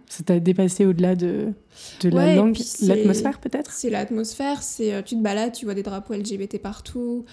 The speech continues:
Speaker 2: tu vois des panneaux, enfin des, des, des banderoles, My Body, My Choice. Tu sais, toutes ces valeurs-là, pour moi, qui sont chères, je les vois dans la rue, en fait. Tu vois des gens qui sont habillés, euh, tu vois, de, de, qui s'en foutent, en fait, qui ont des styles complètement extravagants que tu vois pas forcément en France. Et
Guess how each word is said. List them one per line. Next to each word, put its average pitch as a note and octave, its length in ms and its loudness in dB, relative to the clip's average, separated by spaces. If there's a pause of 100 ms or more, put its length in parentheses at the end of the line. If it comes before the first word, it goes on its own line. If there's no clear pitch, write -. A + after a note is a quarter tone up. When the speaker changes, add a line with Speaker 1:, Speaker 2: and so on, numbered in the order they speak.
(380)
Speaker 2:
tu - 140 -6
vois A3 160 0
des G#3 120 -2
panneaux, G#3 340 -2
enfin G#3 200 -6
des, F#3 200 -4
des, F#3 240 -4
des F#3+ 140 -4
banderoles, G3 580 -4
My F#3+ 160 -4
Body, G3+ 280 -6
My G3 220 -6
Choice. A3 720 -4 (480)
Tu - 120 -2
sais, B3 180 -2
toutes - 180 -12
ces A#3 140 -2
valeurs-là, G#3 520 -2
pour A3 200 -8
moi, A3 120 -2
qui A3+ 140 -12
sont G3+ 160 -10
chères, A#3+ 380 -6
je - 40 -6
les G#3 60 -2
vois G#3 160 -4
dans G3+ 140 -6
la F#3+ 160 -6
rue, A#3+ 280 -4
en G#3+ 80 -6
fait. G#3 180 -6
Tu A3+ 160 -12
vois G#3 100 -2
des G3+ 160 -4
gens A3+ 320 -4
qui - 160 -14
sont G#3+ 120 -8
habillés, G#3 520 -2
euh, A#3 80 -6 (500)
tu - 140 -14
vois, A#3 80 0
de, F#3 220 -4
de, G#3+ 120 -12 (140)
qui - 140 -20
s'en G3 180 -10
foutent, B3 340 -10
en A3+ 60 -4
fait, G#3+ 180 -8
qui - 80 -14
ont G3 60 -6
des F#3+ 80 -8
styles G#3 160 -10
complètement G#3+ 320 -6
extravagants G#3 520 -6
que A#3+ 40 -4
tu A#3 100 -10
vois G#3 120 -6
pas G#3 100 -6
forcément G#3+ 420 -6
en G#3 60 -6
France. B3+ 480 -10
Et G3 220 -6